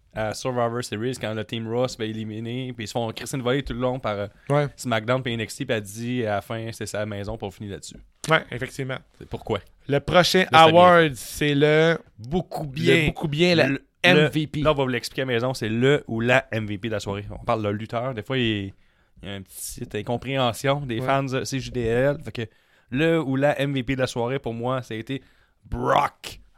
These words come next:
Speaker 1: Lesnar
Speaker 2: Ah ouais.
Speaker 1: pour le push qu'il a fait vers Drew McIntyre, puis le bon boulot qu'il a fait de Heat, puis je pense que c'est pour ça qu'on a apprécié le Rumble. Sans Brock,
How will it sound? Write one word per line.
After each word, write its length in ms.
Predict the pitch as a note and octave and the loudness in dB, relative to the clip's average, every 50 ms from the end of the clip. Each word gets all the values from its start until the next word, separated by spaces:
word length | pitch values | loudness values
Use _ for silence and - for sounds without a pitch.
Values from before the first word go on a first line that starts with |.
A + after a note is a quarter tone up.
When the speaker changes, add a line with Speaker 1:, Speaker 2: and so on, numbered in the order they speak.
| _ - | _ -14
Speaker 1:
Lesnar 800 | - A2+ C3+ D3 C#3 C3 - - C#3 C3+ C3+ C#3 C#3+ D3 C#3+ C3 - - | -10 -6 -4 -2 -2 -2 -4 -4 0 4 4 6 6 4 4 0 -4 -2
Speaker 2:
Ah 160 | C3+ C3+ B2+ A2 | 0 0 0 2
ouais. 180 | A2 C#3+ D3+ A#2+ | 2 2 2 2
Speaker 1:
pour 120 | B2 B2 | 2 0
le 120 | A#2+ A2 | 0 0
push 300 | - - D3 D#3 D#3 - | -2 -2 -2 -2 -2 -2
qu'il 100 | - - | -4 -8
a 20 | G#2+ | -4
fait 140 | - C#3 B2 | -2 -2 0
vers 160 | A2+ A#2+ A2+ G#2+ | 4 2 2 2
Drew 240 | F#2+ A2+ A#2+ B2+ | 0 -4 -4 -2
McIntyre, 680 | A#2+ B2 G2+ A#2 A2 A2+ - G#2+ G#2+ G#2+ G#2+ A#2 B2+ C3+ B2+ | -4 -4 -4 -4 -6 -4 -2 0 0 2 4 4 2 2 0
puis 100 | B2+ A2+ | -2 -4
le 60 | G2+ | -4
bon 260 | G#2+ A2 C3+ C3+ C3+ | 2 4 6 6 6
boulot 260 | B2 B2 B2 B2 C3 | 4 2 0 0 0
qu'il 100 | C3 A#2+ | -2 -2
a 40 | A2+ | -4
fait 120 | - B2 A#2 | -4 -4 -2
de 120 | A2+ G#2+ - | -2 -4 -2
Heat, 340 | A2 A#2+ B2+ C3+ C3+ - - - | -2 -2 -2 -2 -4 -8 -10 -10
puis 100 | - G#2+ | -10 -12
je 80 | - | -6
pense 140 | - C3 C3+ | -4 -4 -4
que 20 | B2+ | -4
c'est 80 | - - | -6 -12
pour 100 | G#2+ - | -10 -8
ça 120 | C3+ B2+ | -8 -8
qu'on 120 | A2+ G#2+ | -6 -6
a 60 | G#2 G2+ | -6 -6
apprécié 360 | G2 - G#2+ G2 - - A2+ | -6 -6 -8 -8 -4 -4 -4
le 60 | G#2+ | -2
Rumble. 360 | G#2 G2 G2 F#2+ G2 G#2 G2+ - _ _ - _ _ - | -2 -4 -4 -6 -10 -10 -12 -16 _ _ -20 _ _ -14
Sans 300 | - - D3 C#3+ C#3+ C3 | -6 -2 0 2 2 2
Brock, 440 | B2 C3 C3 C3+ C3+ - - - | 4 6 6 6 6 4 -4 -20